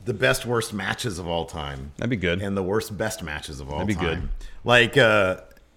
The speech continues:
Speaker 1: H B K versus Bret Hart, the Iron Man match.
Speaker 2: Yeah.
Speaker 1: That might be one of the worst best matches of all time.
Speaker 2: Yeah.
Speaker 1: Because it was, like, a really, really good match.
Speaker 2: But it was not that entertaining.
Speaker 1: It really wasn't.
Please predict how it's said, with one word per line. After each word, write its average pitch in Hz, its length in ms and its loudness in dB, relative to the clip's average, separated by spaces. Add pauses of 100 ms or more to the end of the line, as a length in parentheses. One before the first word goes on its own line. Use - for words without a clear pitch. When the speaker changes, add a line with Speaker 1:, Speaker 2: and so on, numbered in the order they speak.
(240)
Speaker 1:
H 135 240 0
B 139 120 2
K 131 240 4
versus 120 280 0
Bret 104 300 2
Hart, 113 400 4 (100)
the 107 280 0
Iron 117 260 4
Man 135 180 4
match. 139 400 0
Speaker 2:
Yeah. 90 320 4
Speaker 1:
That 143 140 4
might 147 180 2
be 139 120 4
one 135 160 4
of 123 40 2
the 110 100 4
worst 113 360 2
best 110 300 0
matches 98 360 -2
of 80 120 -6
all 78 180 0
time. 104 180 -4
Speaker 2:
Yeah. 87 200 2
Speaker 1:
Because 123 240 4
it 131 40 4
was, 110 120 0
like, 107 140 4
a 104 80 2
really, 113 380 4
really 110 300 4
good 95 500 0
match. 98 400 -2
Speaker 2:
But 107 60 6
it 101 40 6
was 98 140 6
not 92 300 2
that 87 140 2
entertaining. 78 500 0
Speaker 1:
It 107 60 -2
really 120 280 6
wasn't. 87 540 -2